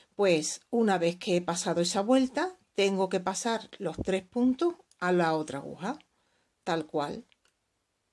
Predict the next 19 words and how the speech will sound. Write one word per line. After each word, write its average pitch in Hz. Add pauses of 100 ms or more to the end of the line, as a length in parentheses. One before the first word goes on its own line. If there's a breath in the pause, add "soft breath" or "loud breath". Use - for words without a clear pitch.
(440)
¿Vale? 175
Los 240
pu-, 160
los 156
paso 170
así, 247
o 262
si 165
no 170
os 170
da 175
susto, 269 (420 soft breath)
se -
saca 185
directamente 175
de, 175
de 175
la 175
aguja 214